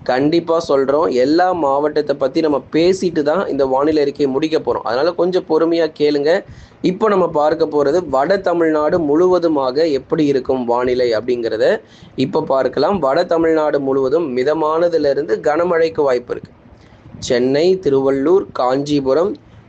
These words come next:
செங்கல்பட்டு, விழுப்புரம், கடலூர், புதுச்சேரி, காரைக்கால், கள்ளக்குறிச்சி, வேலூர், திருப்பத்தூர், ராணிப்பேட்டை, திருவண்ணாமலை, சேலம், கரூர், நாமக்கல், கிருஷ்ணகிரி, தருமபுரி, ஈரோடு, திருப்பூர்,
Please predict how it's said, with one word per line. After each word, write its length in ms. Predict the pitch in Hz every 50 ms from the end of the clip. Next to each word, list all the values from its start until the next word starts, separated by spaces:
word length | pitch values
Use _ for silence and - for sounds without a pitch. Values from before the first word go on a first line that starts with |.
| -
செங்கல்பட்டு, 920 | - - 135 139 139 147 160 156 151 143 131 127 - - 185 214 220 202 -
விழுப்புரம், 640 | 120 131 143 156 156 - - 151 160 185 214 208 -
கடலூர், 600 | - 135 131 143 143 143 156 180 208 214 - - -
புதுச்சேரி, 640 | - 147 156 160 160 - 156 151 151 160 190 - -
காரைக்கால், 640 | - 131 131 139 143 143 143 - 151 170 196 190 185
கள்ளக்குறிச்சி, 680 | - - 131 143 147 143 - 135 131 127 - - 175 208 214 - - - - - - - - - - - - - -
வேலூர், 640 | 110 117 135 151 160 165 160 170 202 220 214 208 - -
திருப்பத்தூர், 640 | - 165 156 156 - 156 147 - - 180 185 202 185
ராணிப்பேட்டை, 840 | 175 151 135 143 147 160 151 - 147 139 131 - 160 170 185 185 185
திருவண்ணாமலை, 800 | - 143 143 147 143 143 147 143 139 139 139 139 139 147 170 196 - - - - - - - - - - - - - -
சேலம், 600 | - - 143 143 143 151 151 165 185 196 196 190
கரூர், 440 | - - 131 131 147 160 170 170 151
நாமக்கல், 640 | 143 131 131 135 143 143 143 143 165 175 185 175
கிருஷ்ணகிரி, 680 | - - 156 139 - - 151 143 143 147 151 180 185 185
தருமபுரி, 600 | 151 131 131 143 143 147 143 139 143 147 175 190 202 - - - - - - - - - - - - - _ _ - -
ஈரோடு, 640 | - 131 156 175 175 175 170 165 160 175 190 196 190
திருப்பூர், 580 | - 156 160 165 165 - 165 160 156 151 160